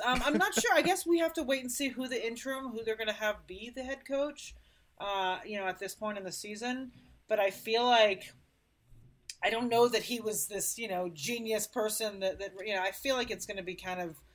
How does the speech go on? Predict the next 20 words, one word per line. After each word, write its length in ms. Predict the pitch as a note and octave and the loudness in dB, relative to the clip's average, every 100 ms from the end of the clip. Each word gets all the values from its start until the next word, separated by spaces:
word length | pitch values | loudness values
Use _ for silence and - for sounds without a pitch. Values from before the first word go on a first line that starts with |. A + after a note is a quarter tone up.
| _ _ - | _ _ -6
all 160 | G3 F#3+ | -2 0
systems 480 | G#3 F#3 G3+ F3+ D#3+ | -2 -4 -6 -6 4
go 240 | F#3+ F3+ | 6 6
as 180 | F3+ F3 | 4 0
it 160 | E3 | -4
was. 560 | D#3 E3 E3+ G3+ G3+ - E3 | -2 0 0 -2 -6 -12 -10
You 180 | F#3+ | -8
know, 100 | F#3+ | -4
I 100 | F3+ | -2
don't 220 | F#3 E3 F#3 | -4 -6 -4
know 160 | F3+ | -2
that 120 | F3+ | -2
we 160 | F3 F3 | -4 -6
can 240 | E3+ E3+ | -8 -8
really 520 | D#3+ E3+ E3 E3 D#3+ C#3+ _ _ _ C#3+ | 0 0 0 -2 -4 -8 _ _ _ -4
downgrade 760 | F3 D#3+ F3+ E3+ F3+ E3+ E3+ | -2 0 -4 -2 0 0 -2
players 460 | - E3 D#3+ E3 D3+ | -8 -6 -4 -6 -6
based 300 | E3+ D#3+ - | -8 -8 -10
on 160 | D#3 | -12
Jon 180 | D#3 D#3 | -10 -12